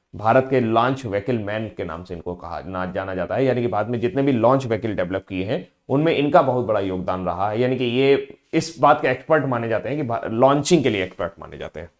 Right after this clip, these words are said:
अगली जानकारी, ब्लूमबर्ग बिलियनियर, ब्लूमबर्ग बिलियनियर्स में नवीनतम इंडेक्स सुन रहा है, एशिया के सबसे अमीर व्यक्ति कौन बन गए हैं? गौतम अडानी। गौतम अडानी दसवें नंबर के विश्व के सबसे अमीर व्यक्ति हैं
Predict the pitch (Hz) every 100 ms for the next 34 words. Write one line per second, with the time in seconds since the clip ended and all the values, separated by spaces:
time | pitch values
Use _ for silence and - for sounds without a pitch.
0 | _ _ _ _ _ _ _ _ _ _
1 | _ _ _ _ 127 160 175 170 170 185
2 | 135 175 185 208 226 156 147 156 160 170
3 | 180 127 147 180 160 151 180 151 131 135
4 | 139 165 175 131 139 143 131 131 143 165
5 | 156 131 131 123 127 - 120 123 123 127
6 | 120 - 85 117 117 98 101 92 110 139
7 | 156 151 147 151 175 - _ - 113 180
8 | 180 196 127 85 76 - - 147 170 165
9 | 139 135 151 - - 101 156 160 175 208
10 | 190 135 127 127 127 127 120 123 120 110
11 | 113 - 143 - 156 123 117 113 104 104
12 | 87 101 147 151